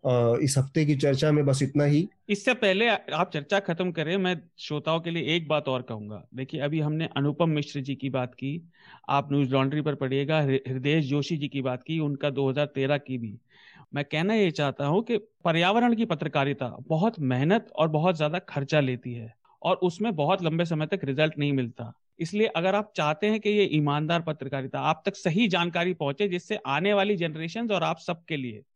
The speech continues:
Speaker 2: और पर्यावरण के लिए भी सही खबरें पहुंच के सही डिसीजन लें, तो न्यूज लॉन्ड्री जैसे संस्थान को सब्सक्राइब करिए, जो आपके खर्चे से, आपके सपोर्ट से चलता है, क्योंकि एडवर्टाइजर्स को उसमें कोई इंटरेस्ट नहीं है, वो वहां पे बांध बना के पैसे बनाना चाहते हैं।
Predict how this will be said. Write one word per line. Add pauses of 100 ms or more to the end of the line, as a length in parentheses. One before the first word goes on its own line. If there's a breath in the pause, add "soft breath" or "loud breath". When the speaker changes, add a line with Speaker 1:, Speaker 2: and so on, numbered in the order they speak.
(160)
Speaker 2:
और
पर्यावरण
के
लिए
भी (260)
सही
खबरें
पहुंच
के
सही
डिसीजन
लें, (400 soft breath)
तो
न्यूज
लॉन्ड्री
जैसे
संस्थान
को
सब्सक्राइब
करिए,
जो (140)
आपके
खर्चे
से,
आपके
सपोर्ट
से
चलता
है, (280)
क्योंकि
एडवर्टाइजर्स
को
उसमें
कोई
इंटरेस्ट
नहीं
है,
वो
वहां
पे
बांध
बना
के
पैसे
बनाना
चाहते
हैं।